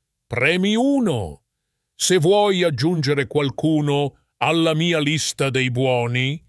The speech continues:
premi due. Se vuoi aggiungere qualcuno alla mia lista dei monelli, premi tre.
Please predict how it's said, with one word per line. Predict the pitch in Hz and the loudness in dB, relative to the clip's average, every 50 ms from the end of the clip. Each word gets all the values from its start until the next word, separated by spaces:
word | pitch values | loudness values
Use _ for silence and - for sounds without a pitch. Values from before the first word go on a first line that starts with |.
| _ _ _ _ _ _ _ | _ _ _ _ _ _ _
premi | 131 120 127 147 160 170 180 180 185 196 202 208 214 - _ _ | -6 -2 0 0 0 0 0 0 0 0 0 -2 -4 -6 _ _
due. | 143 120 151 170 156 131 117 104 92 82 80 78 - _ _ _ _ _ _ _ _ _ _ _ _ _ _ | -4 0 0 0 2 0 0 -2 -2 -4 -6 -8 -12 _ _ _ _ _ _ _ _ _ _ _ _ _ _
Se | - - - 135 135 | -6 -2 -2 0 2
vuoi | 120 151 180 180 180 175 | 2 2 4 4 2 2
aggiungere | 165 147 117 135 180 185 170 143 143 151 147 143 | 0 0 0 0 0 0 0 0 0 0 -2 -2
qualcuno | - - 147 143 143 135 - - - 175 185 170 151 135 123 117 113 110 110 113 | -4 -2 -2 -2 -2 -2 -4 -4 -2 0 0 0 0 0 -2 -2 -2 -4 -2 -2
alla | 123 131 135 139 139 | -2 -2 0 -2 -2
mia | 139 143 143 139 131 | 0 0 -2 -2 0
lista | 127 151 165 143 - - - - 135 127 | -2 -2 -2 -2 -4 -6 -2 -2 -2 -2
dei | 117 127 127 127 | 0 -2 -2 0
monelli, | 131 135 131 131 143 170 190 208 220 220 220 226 226 233 - _ _ _ _ _ _ _ | 0 -2 0 0 -2 -2 -2 -2 -2 -2 -2 -4 -4 -6 -10 _ _ _ _ _ _ _
premi | _ - 117 - 131 156 170 185 190 190 185 190 196 202 233 _ _ _ | _ -8 -4 -2 0 0 0 0 0 0 0 0 -2 -2 -6 _ _ _
tre. | _ - 135 - 135 156 151 120 87 73 - _ | _ -6 -4 -2 0 0 -2 -2 -4 -8 -14 _